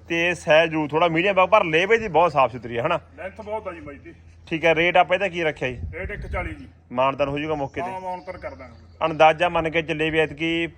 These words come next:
Speaker 1: ਪੰਦਰਾਂ ਕਿਲੋ ਵਾਲੀ ਝੋਟੀ ਉਮੀਦ ਹੈਗੀ ਆ ਬਣਨ ਦੀ?
Speaker 2: ਹਾਂ, ਚੌਦਾਂ, ਪੰਦਰਾਂ ਤਾਂ ਚੌਦਾਂ ਚੌਦਾਂ ਦੇ ਖੁੱਲੇ ਹੀ ਕੱਟੂਗੀ ਜੀ ਆਰਾਮ ਨਾਲ।
Speaker 1: ਠੀਕ ਆ, ਬਾਕੀ ਦੂਜੇ ਸੂਏ ਨੂੰ ਵਧੀਆ ਤਿਆਰ ਹੋ ਗਈ ਝੋਟੀ, ਹਨਾ?
Speaker 2: ਆਉਂਦੇ
Speaker 1: ਤੋਰਿਓ
Speaker 2: ਸਾਲ
Speaker 1: ਬਾਹਰ।
Speaker 2: ਮੱਝ ਪੂਰੀ ਤਿਆਰ ਹੋਈ ਦੂਜੇ ਸੂਏ ਜੀ।
Speaker 1: ਤੋਰਿਓ ਬਾਹਰ ਨੂੰ ਇਹਨੂੰ। ਸੋ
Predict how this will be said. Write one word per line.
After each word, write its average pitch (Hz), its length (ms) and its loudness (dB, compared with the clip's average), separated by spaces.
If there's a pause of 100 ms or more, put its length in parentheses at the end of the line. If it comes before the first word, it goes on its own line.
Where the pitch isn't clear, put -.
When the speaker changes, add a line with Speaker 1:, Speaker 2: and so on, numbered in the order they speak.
(120)
Speaker 1:
ਪੰਦਰਾਂ 165 320 2
ਕਿਲੋ 156 180 -4
ਵਾਲੀ 160 120 0
ਝੋਟੀ 165 260 -6
ਉਮੀਦ 156 220 -4
ਹੈਗੀ 180 180 -2
ਆ 165 60 2
ਬਣਨ 117 160 0
ਦੀ? 110 120 -8
Speaker 2:
ਹਾਂ, 196 160 -8
ਚੌਦਾਂ, 202 320 -8
ਪੰਦਰਾਂ 208 280 -12
ਤਾਂ 208 100 -14
ਚੌਦਾਂ 208 240 -12
ਚੌਦਾਂ 208 220 -16
ਦੇ 208 80 -14
ਖੁੱਲੇ 202 180 -14
ਹੀ 202 60 -12
ਕੱਟੂਗੀ 269 300 -18
ਜੀ 120 100 -18
ਆਰਾਮ - 200 -20
ਨਾਲ। - 180 -20
Speaker 1:
ਠੀਕ 147 120 -2
ਆ, 151 40 2
ਬਾਕੀ 151 220 2
ਦੂਜੇ 143 340 -4
ਸੂਏ 143 140 -4
ਨੂੰ 147 100 -4 (260)
ਵਧੀਆ 165 220 -2
ਤਿਆਰ 151 240 4
ਹੋ 123 100 -2
ਗਈ 117 100 -8
ਝੋਟੀ, 131 280 -6
ਹਨਾ? 139 100 -6
Speaker 2:
ਆਉਂਦੇ - 340 -16
Speaker 1:
ਤੋਰਿਓ 196 220 4
Speaker 2:
ਸਾਲ 131 80 2
Speaker 1:
ਬਾਹਰ। 123 180 2
Speaker 2:
ਮੱਝ - 60 -14
ਪੂਰੀ 196 240 -16
ਤਿਆਰ 180 240 -8
ਹੋਈ 147 100 -14
ਦੂਜੇ 143 260 -18
ਸੂਏ - 140 -20
ਜੀ। - 60 -20 (160)
Speaker 1:
ਤੋਰਿਓ 165 260 0
ਬਾਹਰ 117 180 2
ਨੂੰ 110 80 -8
ਇਹਨੂੰ। 110 140 -12 (380)
ਸੋ 196 140 -8